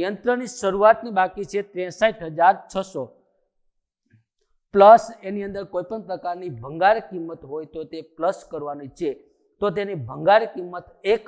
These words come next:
હજાર રૂપિયા આવી છે. એટલે આપણી પડતર કિંમત એટલે કે સી બરાબર આપણી પાસે મળ્યા ત્રેસઠ એટલે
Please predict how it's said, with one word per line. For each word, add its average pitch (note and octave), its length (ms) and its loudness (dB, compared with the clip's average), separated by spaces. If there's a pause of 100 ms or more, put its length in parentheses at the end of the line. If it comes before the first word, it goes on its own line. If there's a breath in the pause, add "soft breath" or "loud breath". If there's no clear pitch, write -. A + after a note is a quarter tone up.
(140)
હજાર F3 200 -2
રૂપિયા D#3 400 -12
આવી E3 320 -6
છે. - 80 -20 (440 soft breath)
એટલે D#3 200 -2
આપણી F3+ 560 -4
પડતર F#3 380 -2 (140)
કિંમત E3+ 400 -8
એટલે D#3+ 240 -12
કે E3+ 80 -14 (180)
સી A#3 220 -6 (120)
બરાબર D#3+ 420 -2
આપણી D3+ 400 -14
પાસે C#3+ 240 -12 (120)
મળ્યા C#3+ 360 -2 (360)
ત્રેસઠ F3 480 -6
એટલે D3+ 160 -14